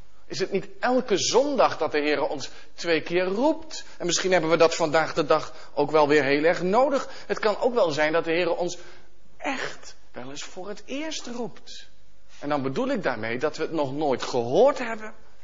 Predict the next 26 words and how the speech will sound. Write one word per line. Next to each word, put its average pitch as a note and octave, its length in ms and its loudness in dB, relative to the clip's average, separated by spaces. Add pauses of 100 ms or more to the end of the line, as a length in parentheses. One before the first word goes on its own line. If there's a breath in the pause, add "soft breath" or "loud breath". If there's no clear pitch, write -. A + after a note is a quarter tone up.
(260 soft breath)
Wel D3+ 160 6
bekende D3 380 4
woorden G#3+ 300 6
hebben F3 180 6
gehoord, E3+ 220 4
maar F#3+ 100 2
dat F3+ 140 4
de F3+ 60 2
Heere F#3 240 4
ons E3+ 220 -4
vanmiddag F3 300 2 (260 loud breath)
voor F#3 220 0
het F3 160 0
eerst C#4+ 300 0
moet G3 220 2
roepen G#3+ 680 4
om G#3 220 4
tot G3+ 200 6
Hem A#3+ 340 4
te G#3+ 120 0
komen C3 500 4
en E3 200 -2
Hem F#3 300 2
na A#3+ 260 0
te C#4 140 -6
volgen. F#3+ 680 2